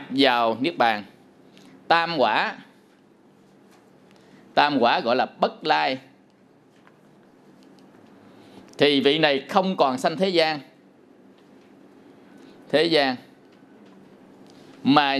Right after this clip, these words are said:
vị này sanh một kiếp ở cõi trời tịnh cư thiên. Kiếp cõi trời. À, tịnh cư thiên. Và quả vị thứ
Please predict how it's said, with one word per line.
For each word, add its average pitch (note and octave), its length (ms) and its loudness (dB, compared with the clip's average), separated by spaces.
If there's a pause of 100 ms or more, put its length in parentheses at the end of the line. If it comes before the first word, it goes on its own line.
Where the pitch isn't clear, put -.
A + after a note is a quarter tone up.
vị C3+ 140 2
này C3 260 0
sanh F3 340 -4
một C3 180 -4
kiếp G3 180 0
ở D3 100 0
cõi C#3 400 -4
trời A#2+ 280 -4
tịnh A2+ 280 -12
cư D3 160 -8
thiên. D3 220 -6 (1120)
Kiếp E3 240 -6
cõi B2+ 280 -2
trời. A2+ 280 -2 (1800)
À, A#2 360 2
tịnh B2+ 480 -2 (380)
cư D#3+ 280 0
thiên. D3+ 260 0 (2500)
Và B2+ 680 2
quả C3+ 240 4
vị B2+ 240 2
thứ F#3 200 0